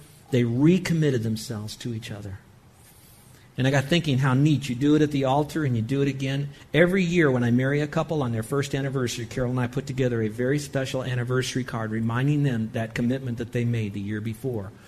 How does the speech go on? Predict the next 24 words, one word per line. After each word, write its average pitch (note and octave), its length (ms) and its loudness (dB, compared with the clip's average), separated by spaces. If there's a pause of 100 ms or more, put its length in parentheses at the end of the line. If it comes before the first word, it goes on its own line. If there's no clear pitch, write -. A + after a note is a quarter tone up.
(240)
on A#2+ 80 0
their A2+ 120 0
first A2 300 -4
anniversary. G#2+ 640 -6 (960)
That's C#3+ 200 0
what C3+ 100 2
we C#3+ 100 6
need D3 180 4
to B2+ 40 2
do B2 160 2
with A#2 120 2
each A2 200 -2
other. A2+ 200 0
The A#2 100 -4
second E3 320 2
is B2+ 120 0
we C#3+ 80 2
need C#3+ 120 6
to B2 80 2
cultivate A#2 680 -2 (560)
a - 100 -2
spirit C#3 360 0
of A#2 80 0
intimacy. B2 640 -2